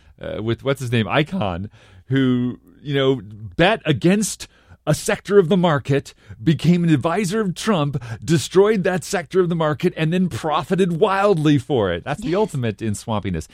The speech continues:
Speaker 1: So that's why I had to speed up that section of Jimmy Kimmel, 'cause Jimmy Kimmel actually weirdly went on this three-minute ex-, list of all the things, and you hear it. Yeah, I, I highly recommend it. Go online. I put it on the website, on the, on Facebook.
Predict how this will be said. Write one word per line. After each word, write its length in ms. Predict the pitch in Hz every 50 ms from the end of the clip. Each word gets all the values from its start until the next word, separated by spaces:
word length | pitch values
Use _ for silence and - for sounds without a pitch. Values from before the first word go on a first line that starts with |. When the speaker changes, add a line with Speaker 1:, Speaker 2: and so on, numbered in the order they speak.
| - -
Speaker 1:
So 140 | - - 147
that's 180 | 135 170 175
why 140 | 180 202 185
I 20 | 165
had 140 | 151 151 147
to 60 | 143
speed 320 | 131 - - - 175 175 170
up 140 | 165 165 -
that 180 | 156 151 160 -
section 220 | - 202 - 180 170
of 40 | 135
Jimmy 180 | 165 160 170
Kimmel, 240 | - - 233 277 220
'cause 100 | - 160
Jimmy 200 | 131 - 294 311
Kimmel 220 | 202 - 294 311 233
actually 280 | 214 220 - 220 220
weirdly 500 | 196 165 175 220 269 285 208 180 202 202 202
went 200 | 180 196 190 190
on 180 | 190 190 185
this 380 | 180 190 190 185 - - - - _ _ _ - - - - - -
three-minute 800 | - 135 190 240 233 262 254 208 196 196 196 190 185 156 - - _ _ _ _ _ _ _ -
ex-, 220 | 156 160 151 - - - - -
list 680 | 170 175 170 180 220 294 311 226 131 - - - - _ _ _ -
of 120 | 151 131
all 380 | 165 185 214 233 233 226 226 196
the 120 | 185 185
things, 440 | - _ 214 240 285 285 214 151 160
and 140 | 160 156 156
you 100 | 170 175
hear 320 | 143 120 175 233 311 302
it. 120 | 202 131 120
Yeah, 140 | 127 135 139
I, 200 | 143 143 127 135
I 40 |
highly 180 | 147 180 196 190
recommend 320 | 180 185 175 170 185 180
it. 60 | 147 123
Go 120 | 135 147
online. 300 | 156 151 147 143 135 123
I 60 | 117
put 160 | 117 - 131
it 20 | 135
on 120 | 135 127 120
the 80 | 120 113
website, 420 | 123 131 - - - 98 95 -
on 140 | - 101 101
the, 80 | 104 95
on 200 | - 107 107 104
Facebook. 360 | - 127 160 - - 101 92